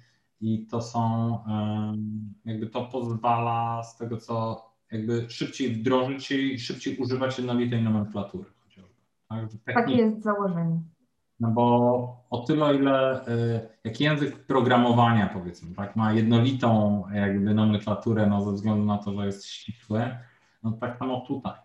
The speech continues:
Speaker 1: nie? Jakby robiąc tekst, znaczy pisząc tekst instrukcji, no to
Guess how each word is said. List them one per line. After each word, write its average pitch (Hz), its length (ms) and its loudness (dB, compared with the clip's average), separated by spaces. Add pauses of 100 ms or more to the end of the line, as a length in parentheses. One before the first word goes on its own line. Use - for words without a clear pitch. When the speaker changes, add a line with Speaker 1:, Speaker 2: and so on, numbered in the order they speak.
(120)
Speaker 1:
nie? 110 280 0
Jakby 113 440 0
robiąc 139 540 -2
tekst, 98 400 -6
znaczy 110 300 -6
pisząc 147 360 -8
tekst - 260 -10
instrukcji, 107 600 -8
no 107 100 -2
to 104 140 -10